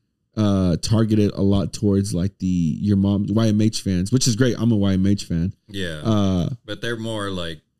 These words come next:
Speaker 2: personal
Speaker 1: Mm-hmm.
Speaker 2: instead of, like, just, like, funny
Speaker 1: Yeah.
Speaker 2: jokes or
Speaker 1: Yeah.
Speaker 2: observations
Speaker 1: You gotta
Speaker 2: now.
Speaker 1: know it to get it.
Speaker 2: Yeah.
Speaker 1: And to, yeah, yeah, you're a hundred percent right. But I still enjoyed it. I thought this shit was hilarious. Uh,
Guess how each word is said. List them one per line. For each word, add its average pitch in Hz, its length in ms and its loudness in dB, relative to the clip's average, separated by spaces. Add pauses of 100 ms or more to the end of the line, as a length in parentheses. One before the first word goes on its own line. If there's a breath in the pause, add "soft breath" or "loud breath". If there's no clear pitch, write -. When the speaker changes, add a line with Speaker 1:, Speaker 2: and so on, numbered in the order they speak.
(420)
Speaker 2:
personal 131 640 -6
Speaker 1:
Mm-hmm. 107 120 4
Speaker 2:
instead 107 400 2
of, 92 220 -8
like, 87 380 -8 (720)
just, 110 220 -6
like, 85 160 -8
funny 92 560 -4
Speaker 1:
Yeah. 98 540 2
Speaker 2:
jokes 90 540 -10
or 85 80 -2
Speaker 1:
Yeah. 95 280 2
Speaker 2:
observations 87 760 -6
Speaker 1:
You 147 80 6
gotta 165 220 2
Speaker 2:
now. 143 80 0
Speaker 1:
know 156 240 4
it 135 120 0
to 123 100 2
get 120 220 2
it. 104 220 -4 (120)
Speaker 2:
Yeah. 104 260 -2
Speaker 1:
And 113 80 2
to, 131 100 4
yeah, 123 180 4
yeah, 107 220 2
you're 113 200 4
a - 20 4
hundred 107 200 2
percent 101 280 -2
right. 69 200 -6 (460)
But 143 80 2
I 156 60 2
still 202 200 4
enjoyed 156 320 4
it. 156 80 2
I 143 100 0
thought 160 120 2
this 156 140 4
shit 160 100 4
was 143 120 2
hilarious. 120 680 2
Uh, 101 560 2